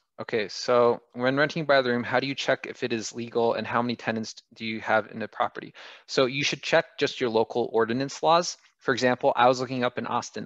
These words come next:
Austin legally, um, limits you to six people within, within one home that are not related to each other. So that means if I want to rent out by the room,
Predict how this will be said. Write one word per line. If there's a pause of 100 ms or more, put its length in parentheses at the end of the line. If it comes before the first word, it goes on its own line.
Austin (380)
legally, (360)
um,
limits
you
to
six
people
within,
within
one
home
that
are
not
related
to
each
other. (540)
So
that
means
if
I
want
to
rent
out
by
the
room,